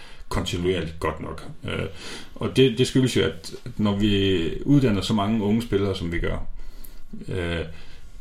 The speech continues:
og så, som siger, så er det også vigtigt, at vi lægger rigtig mange ressourcer på at kunne udvikle de unge, øh, gutter. Så der, hvor vi egentlig har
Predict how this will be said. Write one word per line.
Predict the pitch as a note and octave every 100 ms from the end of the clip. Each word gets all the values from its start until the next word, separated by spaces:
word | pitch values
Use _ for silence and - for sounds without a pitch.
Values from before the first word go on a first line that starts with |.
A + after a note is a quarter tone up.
| -
og | - G#2
så, | - A2 G2 G2 - - - - - - - -
som | - G2
siger, | G2
så | A#2
er |
det | G#2+
også | G#2 A#2
vigtigt, | A#2 G2
at | E2+
vi | F2+
lægger | G2 F#2
rigtig | G#2+ -
mange | F#2 G2 F#2+
ressourcer | - A2+ - F2
på | A2+ G2+
at |
kunne | G#2+
udvikle | A#2 G#2 D#2+ D#2+
de | D#2+
unge, | D#2+ D#2+ E2 - -
øh, | - - - - B2+ - - - - D3+ -
gutter. | G2 F#2 E2+ - - -
Så | - G2+
der, | A2 A2
hvor | G2
vi | F2+ F#2
egentlig | F#2 G#2 F2+
har | E2+